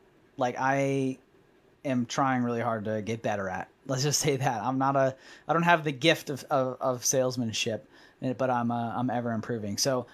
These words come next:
how can somebody find you? How can somebody s-, reach out to you and, and, uh, listen into your podcast?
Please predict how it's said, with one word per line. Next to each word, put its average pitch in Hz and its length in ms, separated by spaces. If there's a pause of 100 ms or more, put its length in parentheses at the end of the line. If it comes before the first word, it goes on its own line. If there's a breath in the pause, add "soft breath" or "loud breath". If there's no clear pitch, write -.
how 196 160
can 208 140
somebody 196 340
find 165 360
you? 170 140
How 156 160
can 143 120
somebody 143 260
s-, 131 120 (120)
reach 139 220
out 139 180
to 135 80
you 139 220
and, 127 180
and, 120 200
uh, 117 140
listen 127 260
into 123 160
your 117 120
podcast? - 480